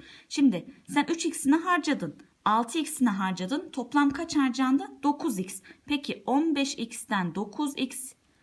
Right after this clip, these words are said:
çıkartırsam altı x kalan para mı? Peki kalan parası kimmiş zaten? Üç yüz T L'ymiş.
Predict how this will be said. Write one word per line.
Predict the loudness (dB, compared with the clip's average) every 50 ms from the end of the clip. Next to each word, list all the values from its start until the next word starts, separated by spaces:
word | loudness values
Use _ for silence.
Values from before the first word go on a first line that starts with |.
| _ _ _ _ _ -12
çıkartırsam | -12 -6 0 2 4 4 4 2 0 -4 -4 -2 -2 -2 -2 -2 -2 0
altı | 0 2 2 2 0 -2 -2 -2
x | 0 0 -2 -4 -8 -10
kalan | -4 -4 0 2 2 2 2 0 -2
para | -2 0 2 2 2
mı? | 2 2 0 -2 -6 -10 -16 -20 _ _ _ _ _ _ _ -20 _ _ _ _ _ -4
Peki | -4 -2 -2 -2 0
kalan | 0 2 4 4 4 4 4
parası | 2 0 0 0 0 -2 -4 -6 -8 -8 -8 -4
kimmiş | -2 -2 -2 0 -2 -4 -4 -4
zaten? | -2 0 0 0 0 -2 -4 -8 -8 -8 -12 -18 -20 -20 -20 _ _ 0
Üç | 0 0 0 -2 -2
yüz | 0 0 -2 -4 -8 -6
T | -4 -2 -2 -2 0 0
L'ymiş. | 0 0 0 -2 -2 -4 -4 -6 -10 -12 -14